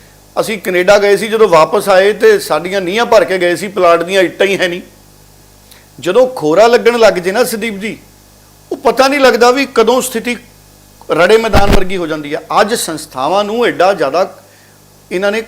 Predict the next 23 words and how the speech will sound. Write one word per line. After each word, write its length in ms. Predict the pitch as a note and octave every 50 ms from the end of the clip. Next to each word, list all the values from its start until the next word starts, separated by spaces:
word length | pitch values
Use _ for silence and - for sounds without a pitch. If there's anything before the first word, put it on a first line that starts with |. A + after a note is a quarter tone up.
| - - G#3+
ਘਾਣ 280 | F#3 E3 - C3 C3+ D#3
ਦੀ 160 | G3 B3+ A#3
ਸਥਿਤੀ 320 | - - A3+ - A3+ A3+
'ਚ 100 | G3 A#3
ਲਿਆਤਾ 380 | G#3+ F#3+ F3 E3+ F3 E3+ F#3+ F#3+
ਪੋਲੀਟੀਕਲ 420 | F#3 F#3 F#3 F#3+ F#3+ F#3+ G3 G3
ਲੀਡਰਸ਼ਿਪ 480 | F3 D#3+ D#3+ F3 E3+ - F3+ E3+ - E3
ਨੇ। 180 | E3 C#3+ A2 - - _ _ _ _ _ _ _ _ _ _ _ _ _ _ _ -
ਜਿਹੜੇ 320 | A#2 A2 - A#3 C#4+ D4 D4
ਵੀ 100 | C#4+ C4+
ਲੋਕ 220 | B3 A#3+ A#3+ A#3
ਸਮੇਂ-ਸਮੇਂ 520 | - G#3 G3+ G#3 G#3+ F#3+ - G3+ G3 G3 G3
'ਤੇ 100 | G3 F#3
ਜ਼ਿੰਮੇਦਾਰ 440 | D#3 E3+ E3+ F3 F3+ F3+ E3+ E3+
ਰਹੇ 160 | D#3+ E3+ F#3 F#3+
ਨੇ, 120 | G3+ B3
ਜਿਨ੍ਹਾਂ 300 | F3+ D3+ F3+ G3 G3+ G3+
ਕੋਲੇ 240 | G3+ F3+ F3 F#3+ F#3
ਜ਼ਿਆਦਾ 320 | D3 C#3 B2+ C#3 E3 F3
ਪ੍ਰਬੰਧ 360 | E3+ F3 D#3 D3+ F3 F#3 F#3
ਰਿਹਾ, 140 | F3 F3+ G3+
ਤੁਸੀਂ 260 | G3+ A#3+ G#3+ A3 A#3
ਦੇਖੋ 380 | F#3+ F3+ D#3+ - D3+ D#3 C#3